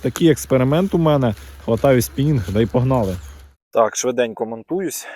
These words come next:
Значить, е, переходжу я на лайтовий комплект. Це в мене тут якраз, щоб ви розуміли:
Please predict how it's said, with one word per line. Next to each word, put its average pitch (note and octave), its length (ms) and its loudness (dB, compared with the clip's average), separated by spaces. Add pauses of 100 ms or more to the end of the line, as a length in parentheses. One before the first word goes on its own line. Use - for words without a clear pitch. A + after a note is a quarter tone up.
(120)
Значить, G#2+ 520 -8 (880)
е, G#2 480 2
переходжу B2 520 0
я G#2 120 -2
на A2 120 -4
лайтовий G2 640 -2 (380)
комплект. C#3+ 500 -4 (200)
Це - 160 -18
в - 20 -16
мене G#2+ 280 -8
тут - 180 -12
якраз, A#2 440 0 (500)
щоб A2+ 180 -10
ви A#2 80 2
розуміли: A#2+ 640 -2